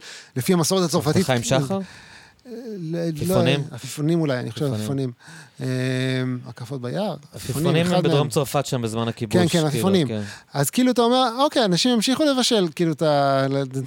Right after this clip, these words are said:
Speaker 1: לגלגל סושי <laughs> תוך כדי, כאילו, מלחמה." אז כאילו, יש, אז במובן הזה, כאילו, יש למלחמה כוח מאוד גדול, אני לא אומר, אבל כאילו, גם מוגבל ברמה של, כאילו,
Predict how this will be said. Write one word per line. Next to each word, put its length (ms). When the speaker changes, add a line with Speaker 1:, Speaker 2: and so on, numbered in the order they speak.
Speaker 1:
לגלגל 400
סושי 440
<laughs> 120
תוך 100
כדי, 460
כאילו, 240
מלחמה." 420
אז 120
כאילו, 240
יש, 200
אז 220
במובן 280
הזה, 380
כאילו, 200
יש 120
למלחמה 600
כוח 220
מאוד 160
גדול, 200
אני 120
לא 60
אומר, 320
אבל 220
כאילו, 300
גם 140
מוגבל 420
ברמה 340
של, 220
כאילו, 480